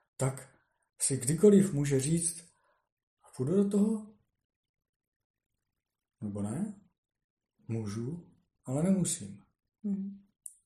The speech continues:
Speaker 1: Už to zastavení se a říct si: „Tak jako skočím z té skály na padáku, anebo neskočím.“ Jako, dobře, tak to pětadvacetkrát mi to, to bylo,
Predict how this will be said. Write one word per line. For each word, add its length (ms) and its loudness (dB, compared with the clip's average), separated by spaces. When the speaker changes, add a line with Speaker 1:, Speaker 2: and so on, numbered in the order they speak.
Speaker 1:
Už 220 -4
to 320 4
zastavení 640 4
se 460 4
a 100 -8
říct 240 2
si: 240 2
„Tak 320 -4
jako 500 2
skočím 840 -4
z 100 -16
té 120 2
skály 320 0
na 80 0
padáku, 680 0
anebo 260 -2
neskočím.“ 800 -4
Jako, 360 -14
dobře, 300 -8
tak 160 -14
to 180 -18
pětadvacetkrát 720 0
mi 100 0
to, 140 -8
to 120 0
bylo, 320 2